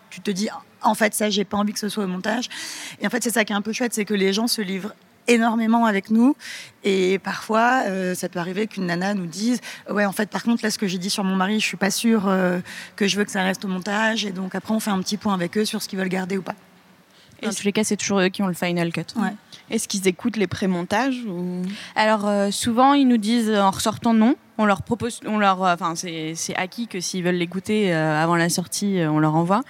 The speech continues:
Speaker 2: Mais, euh, en règle générale, ils nous disent tous, euh, non.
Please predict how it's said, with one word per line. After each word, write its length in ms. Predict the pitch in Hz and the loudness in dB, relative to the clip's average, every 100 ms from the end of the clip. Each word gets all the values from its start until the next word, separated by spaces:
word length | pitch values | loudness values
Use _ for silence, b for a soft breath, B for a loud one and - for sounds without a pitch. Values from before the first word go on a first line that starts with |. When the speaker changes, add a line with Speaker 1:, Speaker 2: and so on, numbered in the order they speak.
| B B B B | B B B B
Speaker 2:
Mais, 340 | 190 185 185 180 | -4 0 2 4
euh, 320 | 175 175 175 | 4 4 4
en 140 | 175 | 2
règle 300 | 175 220 190 | 0 0 0
générale, 480 | 196 196 190 190 233 | 2 2 2 2 2
ils 120 | 202 | 2
nous 120 | 175 | 0
disent 280 | 175 180 180 | -2 -2 -4
tous, 280 | - 208 - | -4 -4 -2
euh, 360 | 180 170 160 165 170 _ _ - | -2 -2 -2 -4 -6 _ _ -4
non. 140 | 147 | -4